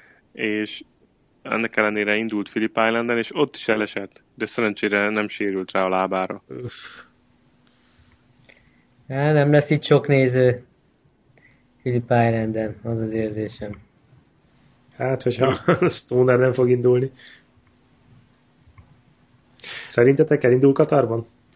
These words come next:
Speaker 1: Ö, szerintem Katarban nem. Stoner
Speaker 3: Nem.
Speaker 1: ott bámészkodott egyébként folyamatosan, meg Chris Vermeulen is kint volt. Öm, kint voltak ilyen egyéb versenyzők is bámészkodni, de,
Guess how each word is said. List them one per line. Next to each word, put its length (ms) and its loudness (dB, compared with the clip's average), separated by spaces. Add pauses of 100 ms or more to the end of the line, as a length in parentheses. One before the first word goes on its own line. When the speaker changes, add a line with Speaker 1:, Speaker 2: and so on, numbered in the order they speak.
(1200)
Speaker 1:
Ö, 520 6 (420)
szerintem 420 2
Katarban 460 0
nem. 280 -6 (960)
Stoner 400 4
Speaker 3:
Nem. 100 6
Speaker 1:
ott 100 -6
bámészkodott 680 -2
egyébként 440 -8
folyamatosan, 560 -8
meg 100 -12
Chris 300 -8
Vermeulen 440 -2
is 180 -14
kint 200 -10
volt. 340 -4 (880)
Öm, 440 -6 (500)
kint 240 -6
voltak 360 -6
ilyen 280 -6 (1900)
egyéb 360 0
versenyzők 560 0
is 120 -4
bámészkodni, 640 0
de, 220 4